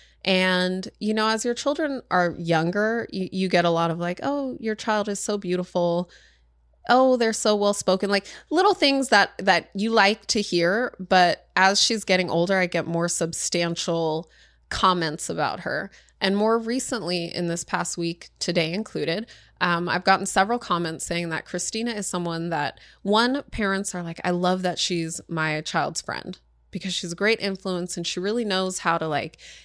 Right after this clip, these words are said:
keep him in check, but in a respectful way. <laughs> And she really knows how to draw her boundaries.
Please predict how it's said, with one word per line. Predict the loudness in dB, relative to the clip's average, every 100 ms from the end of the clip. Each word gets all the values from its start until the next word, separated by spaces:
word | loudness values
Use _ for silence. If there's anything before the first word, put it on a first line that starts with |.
| _
keep | -2 0 2
him | 0 0
in | 0
check, | -2 -2 -4 -2
but | 0
in | 0 0
a |
respectful | -2 -2 0 0 0 -2 0
way. | 2 2 2 0 -2 -6 -14 -18
<laughs> | -14 -12 -12 -4 2
And | 2 2
she | 0 0
really | 0 2
knows | 0 -2
how | -4
to | -6
draw | -2 -2 0
her | -2
boundaries. | -2 -2 -4 -10 -12 -12